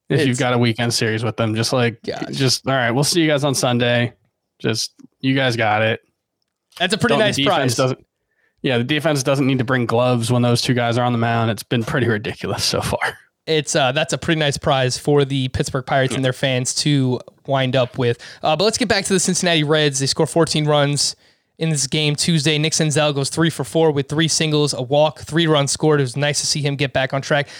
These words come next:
Speaker 2: Jonathan India is the other one, and he went three for four, four R B I, three runs scored. He now has nine hits in five games with just four strikeouts, and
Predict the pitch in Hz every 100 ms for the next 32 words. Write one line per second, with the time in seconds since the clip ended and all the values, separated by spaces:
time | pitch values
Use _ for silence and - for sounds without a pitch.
0 | - 214 285 - 269 240 269 196 110 107
1 | - 156 185 175 240 190 120 104 - _
2 | _ - 165 165 170 160 - _ - 208
3 | 294 254 226 240 202 - 208 202 - 202
4 | 233 208 202 185 180 170 - 160 220 220
5 | 185 - 202 196 147 123 - - - 220
6 | 233 208 147 147 185 247 160 196 170 -
7 | - _ _ _ - 180 - 185 214 175
8 | 190 160 123 165 - 170 240 - 233 226
9 | - - 208 208 120 110 110 - _ _
10 | _ _ _ _ - 175 175 170 170 160